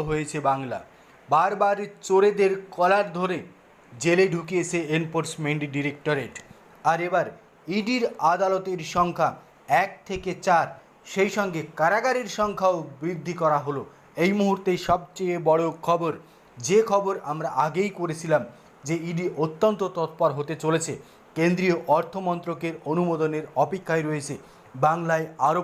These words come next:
পরিমাণ জেল, আরও বেশি পরিমাণ জেল ও কারাগারের সংখ্যা বৃদ্ধি করার লক্ষ্যে কেন্দ্রীয় অর্থমন্ত্রকের কাছে আবেদন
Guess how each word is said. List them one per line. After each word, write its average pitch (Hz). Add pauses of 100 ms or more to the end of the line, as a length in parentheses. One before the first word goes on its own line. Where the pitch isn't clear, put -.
পরিমাণ 160 (460)
জেল, 160
আরও 151
বেশি 160
পরিমাণ 160 (160)
জেল 170 (360)
ও 147 (440)
কারাগারের 170 (120)
সংখ্যা 147 (120)
বৃদ্ধি 160
করার 147 (160)
লক্ষ্যে 160 (360)
কেন্দ্রীয় 180 (140)
অর্থমন্ত্রকের 175
কাছে 151 (140)
আবেদন 151